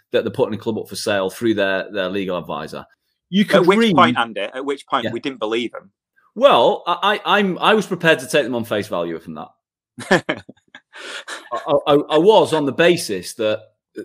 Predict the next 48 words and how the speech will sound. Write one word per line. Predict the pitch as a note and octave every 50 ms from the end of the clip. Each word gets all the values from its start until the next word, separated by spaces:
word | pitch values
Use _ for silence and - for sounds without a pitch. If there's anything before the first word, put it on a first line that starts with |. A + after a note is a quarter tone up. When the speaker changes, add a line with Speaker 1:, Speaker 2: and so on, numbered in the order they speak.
| - -
Speaker 1:
the | A#2 G#2+
statement | - - D#3+ E3 E3+ D#3+ C#3+ A#2+ D3+
that | - - -
came | - D3+ D3 C#3+ C3+
via | A#2+ B2+ B2+ B2 A#2 A2+
Morley | A#2+ B2+ B2 A2+ G#2 F#2+ F2+ E2 E2+ G#2 G#2 G#2 _ _ _ _ _ _ _ _ _ _ -
was | A2 A2 A2 G#2 A#2
written | C3+ D3+ - B2+ A#2+
in | A2 G#2+
such | - - D#3 - - -
a | A#2+
way, | A#2 A#2+ A#2 G#2+ G2 G2+ G2+ G2 - _ _ _ _ _ _ _ _ _ _ _ -
and | G#2+ A2 A2+ A2 A2+ A2
the | G#2+ A2
con-, | G#2+ - C#3 C3+ C3 -
and, | A#2 A#2 A#2 A#2 G#2+ - -
and | A#2 A#2
Morley | A#2 C3+ D3 C#3+ C3 B2+
was | A2+ G#2+ G#2+
talking | - - C3 - - B2 G#2+
to | A2
Matt, | G#2+ G2+ G2 G2 G2 - _ _ _ _ _ _ -
uh, | F#2+ F2+ G2 F#2 -
in, | G#2 G2+ F#2+
in | - G#2+ G#2
the | G2 E2+
background, | G#2 - G2 G#2 G2 G2 F#2+ F#2+ - _ _ _ _ _ _ _ _ _ _ -
and | G2+ G2 G2+ G2 G2 G2 F#2 - - _ _ _ _ _ _ -
it, | G#2 G#2 - -
it | A2+ A2
was | A2 A2 G#2
made | A#2 A2+ A2 G2+ -
quite | - C3+ B2 A#2+ - -
clear | - - B2+ A#2+ A2 G#2
that | G2+ A2 G2 G#2
these | B2 B2+ A#2
protests | - - - B2+ A#2 A2+ A2 A2 - C#3+ C#3 - - - - -
and, | A#2 G#2 G2+ G2+ -
and | A2+ G#2
the | G#2
state | - - - D3+ C#3+ C3
of | G2+
the | G#2+ A2
club | - - B2 A2+ G2+
was | G2+ F#2
not | A2+ B2 - - G#2+
gonna | G#2+ G#2 G2
improve. | F#2+ F#2 F2+ - A#2+ A2 G#2+ G#2+ G#2+ A2+ A2+ A2+ -